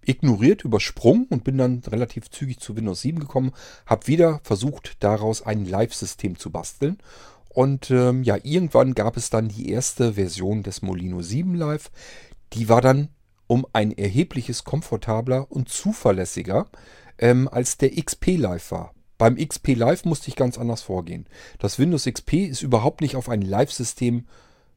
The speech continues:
äh, vorbereitet. Das heißt, das hat integriert kaum irgendwelche Treiber.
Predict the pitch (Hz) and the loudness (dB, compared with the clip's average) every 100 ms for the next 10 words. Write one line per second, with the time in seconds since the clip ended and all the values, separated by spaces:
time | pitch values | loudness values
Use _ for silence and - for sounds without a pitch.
0 | - - 110 107 107 - - 180 123 92 | -20 -8 -2 0 0 2 8 8 8 0
1 | 92 92 101 - 123 147 - - - - | -4 -6 -6 -2 -2 -2 -4 -6 -4 -4
2 | 139 - 180 - 123 107 359 - - - | -4 -2 0 0 -2 6 6 6 0 -20
3 | - - 120 170 156 135 120 113 - - | -18 2 4 4 2 -2 -2 -6 -8 -4
4 | 98 139 214 | 2 2 2